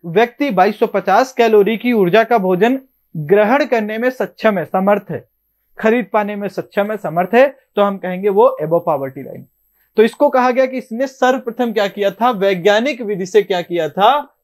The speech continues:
भारत में गरीबी रेखा का आकलन किया था poverty line के। और poverty line क्या थी,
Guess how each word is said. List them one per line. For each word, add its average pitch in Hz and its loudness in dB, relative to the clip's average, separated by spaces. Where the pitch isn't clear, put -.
भारत 185 0
में 254 0
गरीबी 233 2
रेखा 220 0
का 220 -2
आकलन 180 -2
किया 165 -2
था 220 2
poverty 170 -2
line 170 -6
के। 156 -14
और 180 2
poverty 190 2
line 220 2
क्या 226 2
थी, 294 -2